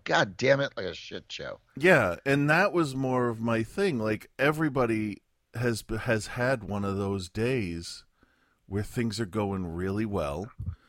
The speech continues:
Speaker 2: and then something fucking awful fucks the whole thing up. And, you know, for a lot of people, it's dead from virus, or president opens his mouth, or any kinda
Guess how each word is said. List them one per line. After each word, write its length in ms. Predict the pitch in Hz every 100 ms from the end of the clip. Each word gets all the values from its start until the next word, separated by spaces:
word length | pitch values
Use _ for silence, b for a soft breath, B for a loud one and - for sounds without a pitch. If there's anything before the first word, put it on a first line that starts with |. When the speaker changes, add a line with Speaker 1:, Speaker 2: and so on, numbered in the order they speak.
| B B _
Speaker 2:
and 160 | 113 113
then 180 | 107 101
something 680 | - - - 90 90 104
fucking 480 | 107 - 80 76 104 -
awful 460 | - 120 147 92 92
fucks 500 | - - 92 - -
the 100 | 98
whole 220 | 101 98
thing 340 | - 113 117
up. 280 | 139 196 - - _ _ _ _ _ _ _ _ _ _
And, 340 | 120 120 117 110 _ _ _ _ _ _ -
you 160 | 120
know, 240 | 113 104 120
for 480 | - 113 107 104 -
a 80 | 101
lot 300 | 82 80 85
of 120 | -
people, 400 | 113 110 123 107
it's 320 | 98 - - _ - _
dead 280 | 85 85 -
from 280 | 117 123
virus, 680 | 123 131 135 92 - - - _ b b b b _
or 480 | 98 95 92 90 87 -
president 560 | - 104 92 92 104 101
opens 380 | 104 98 120 -
his 180 | 127 110
mouth, 560 | 127 135 78 - - - -
or 520 | 107 104 101 98 101 -
any 240 | 135 147
kinda 680 | 120 - 156 127 101 90